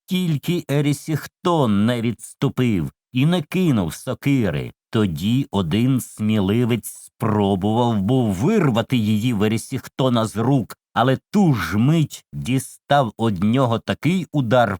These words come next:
по голові, що впав неживий.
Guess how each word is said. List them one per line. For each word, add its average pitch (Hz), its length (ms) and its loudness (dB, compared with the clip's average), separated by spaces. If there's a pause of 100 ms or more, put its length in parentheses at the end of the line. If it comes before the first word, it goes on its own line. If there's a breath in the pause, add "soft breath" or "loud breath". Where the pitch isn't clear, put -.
по 110 120 0
голові, 98 640 0 (100)
що - 340 -4
впав 123 680 0 (160)
неживий. 95 960 0